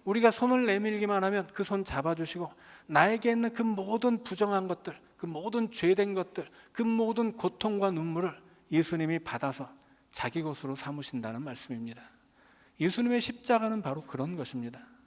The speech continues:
내가 치러야 할 그 죄악의 대가를 내가 받아야 할 하나님의 진노를 나를 대신해 받고 죽으신 것이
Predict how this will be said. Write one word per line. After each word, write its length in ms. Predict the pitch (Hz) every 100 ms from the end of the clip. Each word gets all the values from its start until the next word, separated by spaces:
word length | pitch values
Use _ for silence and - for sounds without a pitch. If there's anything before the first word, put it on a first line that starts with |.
| _ _ _ _ - -
내가 300 | 139 170 226
치러야 500 | - - 233 226 214
할 120 | 220
그 200 | - 220
죄악의 440 | - 170 208 202
대가를 500 | 196 151 156 165 143 - - - -
내가 280 | 147 196 226
받아야 400 | 196 208 214 220
할 100 | 208
하나님의 460 | 208 214 208 208
진노를 560 | 202 175 175 175 185 180 - -
나를 240 | - 170 190
대신해 520 | - 151 185 208 196
받고 500 | 175 135 - 165 147 - -
죽으신 480 | - 185 196 208 185
것이 280 | 120 -